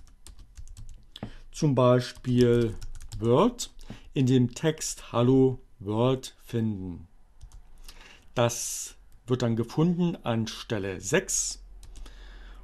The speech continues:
Und das kann man dann auch wieder weitergeben an das Tool Cut.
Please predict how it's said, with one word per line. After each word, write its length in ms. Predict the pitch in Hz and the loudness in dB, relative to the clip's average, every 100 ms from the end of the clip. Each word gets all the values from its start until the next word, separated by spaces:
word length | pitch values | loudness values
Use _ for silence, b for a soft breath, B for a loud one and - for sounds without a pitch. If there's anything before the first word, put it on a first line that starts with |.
| B - | B -4
Und 480 | 147 143 143 139 127 | 2 4 4 2 2
das 220 | 127 - | -2 0
kann 120 | 131 | 2
man 80 | 123 | 2
dann 180 | 117 113 | 2 0
auch 240 | 110 - | -4 -6
wieder 440 | 113 104 101 92 | -4 -4 -6 -6
weitergeben 840 | 107 107 - 143 113 123 123 123 - | -4 -4 -2 -4 0 2 4 2 -2
an 220 | 120 113 | -4 -2
das 400 | 107 104 - - - | -2 -4 -6 -8 -10
Tool 640 | - 113 107 101 117 131 - - - | -8 -6 -4 -6 -6 -10 -14 -18 -2
Cut. 400 | 208 240 - | -2 -2 -10